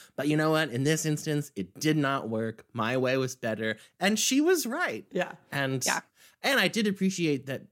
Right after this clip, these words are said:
Speaker 1: when Crosby then synced their calendars, he seemed on board with it.
Speaker 2: Yeah.
Speaker 1: It didn't seem
Speaker 3: Yeah.
Speaker 1: like a, "Ugh, I've been defeated." It was like,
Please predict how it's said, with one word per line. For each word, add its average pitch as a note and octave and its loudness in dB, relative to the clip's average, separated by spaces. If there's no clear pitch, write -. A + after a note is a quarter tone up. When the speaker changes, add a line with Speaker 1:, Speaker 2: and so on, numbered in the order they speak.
Speaker 1:
when C3+ 0
Crosby A#2+ -2
then A2 -2
synced - -2
their G2+ -4
calendars, G2 -6
he B2+ 0
seemed A#2+ 0
on G#2 0
board F#2 -4
with - -12
it. - -12
Speaker 2:
Yeah. C#3+ -12
Speaker 1:
It B2 0
didn't C#3 2
seem C3+ 4
Speaker 3:
Yeah. B2 2
Speaker 1:
like G2+ -4
a, G2 -4
"Ugh, A#2 -4
I've G#2+ -2
been A2 0
defeated." F#2+ -4
It E2 -12
was F#2 -10
like, F2+ -10